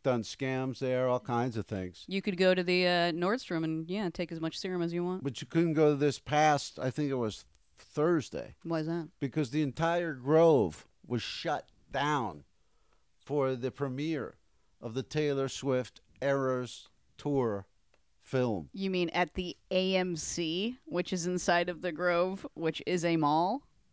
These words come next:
Speaker 1: Yeah.
Speaker 2: They shut down the whole
Speaker 1: Well, it's a
Speaker 2: mall
Speaker 1: good
Speaker 2: to
Speaker 1: place
Speaker 2: premiere
Speaker 1: for
Speaker 2: this
Speaker 1: a,
Speaker 2: woman's
Speaker 1: I
Speaker 2: movie?
Speaker 1: mean, it was an event, yeah.
Speaker 2: They couldn't, like, go to Mann's Chinese Theater or some shit?
Speaker 1: Maybe
Speaker 2: They
Speaker 1: they
Speaker 2: had to
Speaker 1: didn't want
Speaker 2: shut
Speaker 1: to.
Speaker 2: down a fucking mall?
Speaker 1: Maybe they didn't want to.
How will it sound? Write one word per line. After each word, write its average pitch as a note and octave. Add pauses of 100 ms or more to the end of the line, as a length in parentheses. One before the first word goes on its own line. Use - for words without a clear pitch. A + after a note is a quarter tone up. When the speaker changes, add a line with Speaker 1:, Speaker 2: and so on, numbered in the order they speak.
(440)
Speaker 1:
Yeah. B2+
Speaker 2:
They -
shut A3
down G3+
the F3+
whole F#3 (160)
Speaker 1:
Well, C#3+
it's -
a C#3+
Speaker 2:
mall F#3+
Speaker 1:
good C4
Speaker 2:
to B3
Speaker 1:
place G3+
Speaker 2:
premiere G#3+
Speaker 1:
for -
Speaker 2:
this -
Speaker 1:
a, A#2+
Speaker 2:
woman's G#3+
Speaker 1:
I -
Speaker 2:
movie? C3+
Speaker 1:
mean, C3+
it -
was B2+
an C3
event, C3+
yeah. C3+ (500)
Speaker 2:
They F#3+
couldn't, G3+
like, E3+
go F#3
to F3
Mann's E3+
Chinese F3+
Theater G3
or A3
some G#3
shit? A3
Speaker 1:
Maybe B2+
Speaker 2:
They -
Speaker 1:
they C#3
Speaker 2:
had C#3
to C#3+
Speaker 1:
didn't C3+
want D3
Speaker 2:
shut G3+
Speaker 1:
to. -
Speaker 2:
down F#3+
a F3
fucking F3
mall? D#3
Speaker 1:
Maybe B2
they B2
didn't B2
want B2
to. -